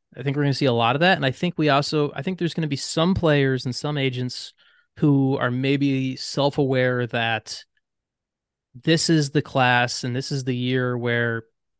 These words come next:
you go long, you personally go long-term because you're gonna be near the top of this class, but you won't be near the top of a class two years from now. And I think we're,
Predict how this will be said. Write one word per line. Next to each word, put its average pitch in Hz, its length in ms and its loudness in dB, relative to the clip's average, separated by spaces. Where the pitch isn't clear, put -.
you 151 360 0
go 147 240 0
long, 127 360 -2
you 160 140 0
personally 185 640 2
go 127 220 2
long-term 120 800 -4
because 127 400 -2
you're 165 140 4
gonna 170 100 2
be 151 100 0
near 143 160 2
the 127 60 -4
top 123 300 -4
of 127 60 -2
this 123 120 -4
class, 127 400 -6
but 139 140 -4
you 139 240 -2
won't 139 520 0
be 139 140 2
near 135 160 0
the 127 80 -2
top 123 300 -2
of 120 60 -8
a 117 40 -6
class 110 320 -4
two - 160 -8
years 107 240 -10
from - 140 -12
now. - 160 -10
And 139 100 -2
I 131 40 0
think 185 280 -2
we're, 160 140 4